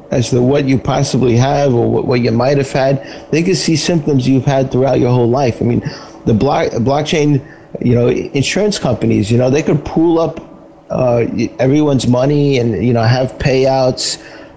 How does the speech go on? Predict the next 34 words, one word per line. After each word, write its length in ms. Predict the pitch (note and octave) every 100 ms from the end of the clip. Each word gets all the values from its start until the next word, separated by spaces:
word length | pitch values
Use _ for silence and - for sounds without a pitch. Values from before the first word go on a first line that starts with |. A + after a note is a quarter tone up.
| -
through 380 | - C#3+ D3 D3+
a 180 | - -
blockchain 800 | B2 C3+ D#3+ - - B2 A#2+ B2
where 440 | - B2 A#2+ A#2+ A#2
you 160 | - C3+
could 220 | D3 D#3
see 260 | - G3 F#3+
where 160 | C3
the 80 | B2
money's 380 | B2 C3+ D3 C#3
coming 300 | - D#3 D#3
from. 320 | C#3+ D#3+ D#3 C#3+
You 60 |
can 80 | A2+
see 220 | G#2 D3+
how 160 | C3+ C#3
much 460 | D3 D3 C#3+ - - - - -
money's 380 | B2 C3+ D3 A#2
being 300 | C3 B2+ A#2+
utilized 600 | A#2+ D3+ B2 A2 A2+ G#2
in 100 | A2+
an 60 | A#2
insurance 440 | A2+ - C3+ C3
company. 420 | - A2 G2+ G2+ - - - - - -
I 60 | B2
mean, 340 | A#2 - -
the 100 | -
blockchain 540 | A#2 C3+ F3 - D#3+ C3
is 160 | A#2
the 80 | A2
wave 280 | A#2 B2 C3+
of 140 | B2
the 80 | G2
future. 560 | - C3 C3+ - D#3